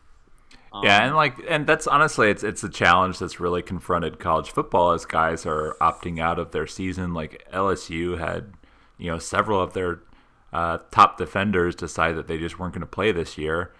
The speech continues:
Speaker 1: Uh, several, you know, wide receivers decide they were gonna do the same, and it, it's, eh,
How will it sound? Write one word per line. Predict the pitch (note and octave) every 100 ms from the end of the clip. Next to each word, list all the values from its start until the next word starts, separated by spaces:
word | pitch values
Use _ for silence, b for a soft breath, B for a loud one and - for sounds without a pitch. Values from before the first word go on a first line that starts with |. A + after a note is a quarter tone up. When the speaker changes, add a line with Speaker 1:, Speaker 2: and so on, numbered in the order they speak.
| b -
Speaker 1:
Uh, | D#2
several, | D#2 G2+ F#2 F2+ E2+ E2 _
you | F2+
know, | E2+
wide | F2+ F2+ F2
receivers | D#2+ G#2+ A#2 F2+ D#2+
decide | D#2+ E2 D2+
they | D#2+
were |
gonna | D#2+
do | E2 D#2+
the | E2
same, | - G#2+ G2
and | E2+
it, | E2
it's, | - - - b b b b b b b b - - _ _ -
eh, | G#2